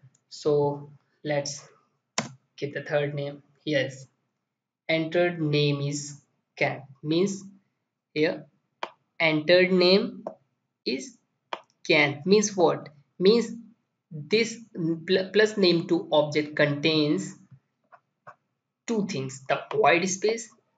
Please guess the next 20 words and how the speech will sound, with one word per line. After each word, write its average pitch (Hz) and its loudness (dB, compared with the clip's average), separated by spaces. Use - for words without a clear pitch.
and 151 -4
the 190 2
can, 131 -6
and 160 -4
finally 190 4
it - -10
prints 156 -2
this - 2
in 139 -6
the 139 -8
form 135 -4
of 170 -2
this. 131 -10
Let's 143 -6
see, 147 -12
here 147 -4
we 135 -2
go, 135 -6
a - -6
space - 4